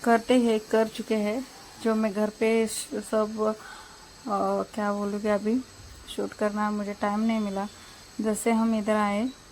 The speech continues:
फिर मैं थोड़ा सा शूट करना आपको भी दिखा दे ऐसे में। तर इथं स्विमिंग पूल होतं. आता छोटंसं रिस-, हे फार्म हाऊस आहे, पण खूप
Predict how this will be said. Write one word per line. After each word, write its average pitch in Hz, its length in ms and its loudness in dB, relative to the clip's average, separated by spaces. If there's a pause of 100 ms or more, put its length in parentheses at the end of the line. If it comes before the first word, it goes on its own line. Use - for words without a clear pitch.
(120)
फिर 220 200 2
मैं 220 320 2
थोड़ा 202 320 0
सा 208 180 -6
शूट 202 240 -8
करना 202 340 -2
आपको 202 280 -4
भी 208 100 -2
दिखा 196 280 -4
दे 196 100 -2
ऐसे 202 360 -2
में। 233 140 -2 (640)
तर 226 60 2
इथं 226 240 2
स्विमिंग 226 400 0
पूल 233 200 -4
होतं. 226 340 0 (1500)
आता 214 360 0 (600)
छोटंसं 269 680 4
रिस-, 247 380 2
हे 214 480 2
फार्म - 380 -2
हाऊस 226 240 -2
आहे, 214 240 -2 (580)
पण 247 180 4
खूप 262 200 -2